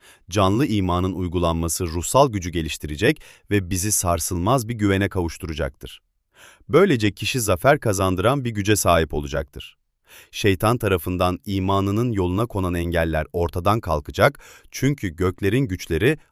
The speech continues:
onun yardımına koşacaktır. Sizin için imkansız hiçbir şey olmaz. Matta on yedi, ayet yirmi. Dünyanın yolu böbürlenme ve kibirlenmeyle başlar. Allah'ın yoluysa gündelik küçük şeylerde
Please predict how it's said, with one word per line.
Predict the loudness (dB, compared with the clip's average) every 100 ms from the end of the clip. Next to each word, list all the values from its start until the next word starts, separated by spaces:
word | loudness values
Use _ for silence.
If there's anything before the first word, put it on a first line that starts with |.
| _
onun | -2 0 0
yardımına | 2 2 2 0 0 -2
koşacaktır. | -4 -8 -6 -8 -8 -16 -16 _ _ _ _ _ _
Sizin | -4 -2 0 0
için | -2 -4 -2
imkansız | -2 0 2 2 2 -4 -4
hiçbir | -4 -4 -2 0
şey | 4 6
olmaz. | 4 0 -4 -8 -14 _ _ _ 0
Matta | 2 2 -2
on | -2 0 2
yedi, | 2 2 0 0 _ _
ayet | 4 4 4 0
yirmi. | 0 -2 -2 -6 -14 _ _ _ _ _ -4
Dünyanın | 2 6 6 4 2
yolu | 2 2 4 2 0 _
böbürlenme | 0 2 4 4 4 2 2
ve | 0
kibirlenmeyle | -2 0 2 4 4 4 4 2
başlar. | 0 -4 -8 -10 _ _ _ _
Allah'ın | 0 4 6 4 4 2
yoluysa | 2 2 0 0 -2 -2 -12 _ -2
gündelik | 0 4 2 0 -6
küçük | -8 -6
şeylerde | -2 0 0 0 0 0 0